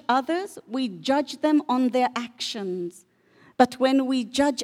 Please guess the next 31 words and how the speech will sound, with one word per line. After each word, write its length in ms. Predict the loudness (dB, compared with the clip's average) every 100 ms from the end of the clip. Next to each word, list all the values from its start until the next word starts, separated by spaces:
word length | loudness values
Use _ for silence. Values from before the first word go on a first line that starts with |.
| 0
ourselves, 840 | 2 2 0 0 2 4 2 0
we 140 | -6
judge 400 | -6 4 4 4 0
ourselves 680 | 0 0 -4 -4 -2 -2 -6
on 200 | -6 -6 -4
our 300 | -2 -2 -2
intentions." 1300 | 0 0 0 0 2 2 0 0 0 2 -2 -6 -16 _ _ _ 0
In 60 | 2
other 180 | 2
words, 300 | 4 4 4
we 160 | 0 -2
justify 800 | -2 -6 -6 -6 -8 -2 0 2
our 220 | 2 0 -2
own 240 | -2 -2
acts, 640 | -4 -6 -8 _ _ _ _ _ _ _
but 140 | -2 0
somebody 460 | 0 2 2 0 4
else, 340 | 4 4 -2 -18 _ _
we 160 | 0 0
judge 440 | 2 4 4 2
them 180 | 2 4
on 160 | 4 4
their 160 | 0 -2 -4
action. 300 | -4 -8 -8 -10 _ _
It 80 |
was 120 | 2 4
a 140 | 4 4
good 140 | 4
reminder 640 | 2 4 4 4 2 0 -4
for 200 | 0 2
me 340 | 4 2